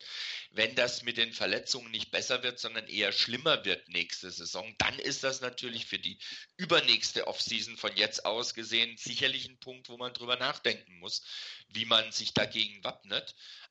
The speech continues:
Aber auf der anderen Seite denke ich, also jetzt in der Offseason wird in der Richtung garantiert nichts passieren.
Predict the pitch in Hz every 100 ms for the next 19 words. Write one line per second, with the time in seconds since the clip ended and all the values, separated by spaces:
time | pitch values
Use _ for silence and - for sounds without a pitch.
0 | - 107 101 98 - 82 101 120 117 113
1 | 113 113 110 - - - 98 95 87 107
2 | 147 - - 143 139 - 117 - 117 107
3 | 98 95 92 101 113 117 107 104 98 -
4 | 98 101 87 - 117 113 110 - - -
5 | 82 - 98 95 -